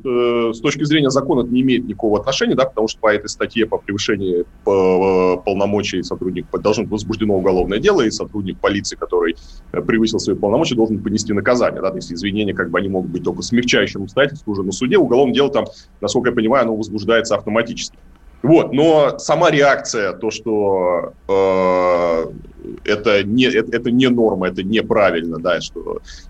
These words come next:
э, такого быть не должно, она обнадеживает, что,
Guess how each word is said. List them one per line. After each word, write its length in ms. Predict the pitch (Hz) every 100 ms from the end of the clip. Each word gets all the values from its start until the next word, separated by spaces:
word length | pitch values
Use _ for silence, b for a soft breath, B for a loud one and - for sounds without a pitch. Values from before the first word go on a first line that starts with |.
| -
э, 120 | 85
такого 260 | 98 113 92
быть 160 | 101
не 80 | 104
должно, 320 | 113 - 247
она 400 | 147 160 160 - -
обнадеживает, 880 | 135 143 139 131 156 156 117 113 120 -
что, 840 | - - 107 104 101 98 92 85